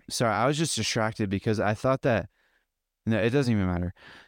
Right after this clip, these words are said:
But his, okay, so back to the story is his life was so great, and he was, like, in, on a good luck streak, and then he lost his job.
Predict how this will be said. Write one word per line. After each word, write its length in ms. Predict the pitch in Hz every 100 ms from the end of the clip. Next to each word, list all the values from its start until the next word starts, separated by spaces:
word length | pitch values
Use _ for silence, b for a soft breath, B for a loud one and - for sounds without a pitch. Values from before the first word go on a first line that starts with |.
| B B B
But 360 | 127 135 131 -
his, 240 | 143 175
okay, 200 | 131 131
so 200 | 113 123
back 240 | 113 120 139
to 100 | 139
the 80 | 127
story 300 | 127 120 110
is 180 | 98 -
his 360 | 110 139 156
life 560 | 131 120 110 98 87 -
was 240 | 117 117 107
so 520 | - - 143 139 147
great, 580 | 123 110 87 - - - _ _ _ _ _ _ _
and 240 | 123 123 104
he 180 | - 139
was, 300 | 135 113 120
like, 180 | 107 -
in, 100 | 117
on 320 | 98 104 104
a 100 | 90
good 240 | 90 131
luck 260 | 127 120 107
streak, 420 | - - 92 - -
and 140 | 110
then 100 | 117
he 160 | 110 123
lost 300 | 110 104 98
his 100 | 98
job. 340 | - 87 82